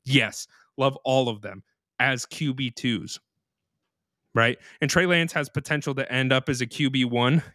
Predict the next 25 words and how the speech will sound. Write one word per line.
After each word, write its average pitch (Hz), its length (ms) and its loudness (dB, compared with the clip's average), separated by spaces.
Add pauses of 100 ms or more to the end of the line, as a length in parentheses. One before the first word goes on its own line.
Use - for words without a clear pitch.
(120)
in 135 160 4
large 127 300 2
part 131 300 2
due 127 180 0
to 120 160 -4
his 120 260 0
ability 120 400 2
to 123 80 -10
move 120 240 2
the, 117 80 4 (460)
with 127 180 0
his 113 180 -2
legs. 120 440 2 (1300)
And 151 140 2
I, 175 260 0
I, - 0 -
I 160 180 0
like 175 260 0
all 180 140 0
those 135 180 -4
guys 127 220 -4
as 120 80 -12
Q 156 160 -6
B 131 100 -2
twos, - 460 -2